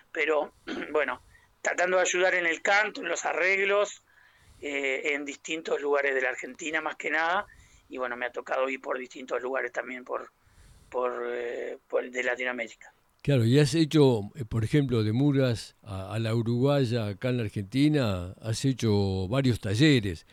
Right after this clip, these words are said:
Speaker 2: Yo me acuerdo que cuando, eh, con Licha, con mi hijo, te entrevistamos hace ya un par de años, eh, vos co-, co-, eh,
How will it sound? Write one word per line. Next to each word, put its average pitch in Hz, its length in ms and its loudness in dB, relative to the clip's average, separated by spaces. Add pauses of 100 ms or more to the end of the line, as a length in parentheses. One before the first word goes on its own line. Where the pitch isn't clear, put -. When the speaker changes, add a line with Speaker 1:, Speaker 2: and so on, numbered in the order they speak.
(300)
Speaker 2:
Yo 160 140 6
me 175 80 6
acuerdo 156 440 4
que 113 760 0 (340)
cuando, 107 880 -2
eh, 98 420 -8
con 110 220 -2
Licha, 135 300 4
con 107 140 0
mi 131 100 2
hijo, 131 200 0
te 113 100 -4
entrevistamos 110 720 -2
hace 110 260 -4
ya 135 140 0
un 113 180 -2
par 131 160 -2
de 127 180 2
años, 117 480 -2 (420)
eh, 113 360 2
vos 156 160 -2
co-, 151 160 -4 (340)
co-, 113 240 -4
eh, 104 240 -4